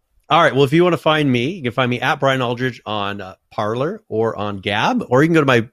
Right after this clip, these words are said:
blog, bite of tech dot com. But most importantly, just go to our website, infection podcast dot com. Click on the right-hand side where it says join our server on Discord. In there, everybody's hanging out. There's lots of, uh, different channels you can,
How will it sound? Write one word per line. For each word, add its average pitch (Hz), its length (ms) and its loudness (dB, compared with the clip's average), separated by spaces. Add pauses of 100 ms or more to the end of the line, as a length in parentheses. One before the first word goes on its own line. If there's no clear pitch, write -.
(140)
blog, 113 460 0
bite 131 240 -2
of - 160 -8
tech - 220 -8
dot 85 180 -4
com. 92 460 -8
But 117 160 -2 (160)
most 156 260 0
importantly, 151 380 0
just 127 120 -14
go 196 80 0
to 185 60 2
our 165 100 2
website, 143 300 0
infection 131 380 -4
podcast 120 480 -4
dot 107 200 -2
com. 95 300 -6 (420)
Click 185 140 -2
on 190 80 2
the 175 80 2
right-hand 147 500 0
side 135 200 0
where 131 100 0
it 107 60 -4
says 117 160 -4
join 120 260 -2
our 123 80 0
server 123 300 -2
on 113 160 -2
Discord. 175 540 -4 (260)
In 139 100 0
there, 147 140 2
everybody's 135 340 -2
hanging 139 240 -2
out. 117 220 -2
There's 98 280 -10
lots 110 280 -2
of, 104 120 -4
uh, 101 100 0
different 113 280 -6 (500)
channels 135 440 -2
you 127 80 -10
can, 104 200 -4